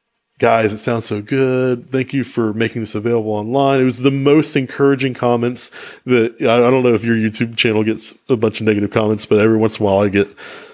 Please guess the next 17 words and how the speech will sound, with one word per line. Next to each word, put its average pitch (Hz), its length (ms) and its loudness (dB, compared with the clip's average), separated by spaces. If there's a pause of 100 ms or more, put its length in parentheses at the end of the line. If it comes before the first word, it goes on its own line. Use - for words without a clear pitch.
someone 98 340 -2
who 101 100 2
can't 101 240 -2
stand 104 400 0
free 107 200 0
content 101 580 -2
and 95 260 -6
wants 98 220 -8
to 92 220 0
try - 260 -2
and 92 100 -2
knock 98 220 0
me 101 60 -2
down 101 220 2
a 95 60 -2
peg. 95 340 0 (440)
Um, 104 560 0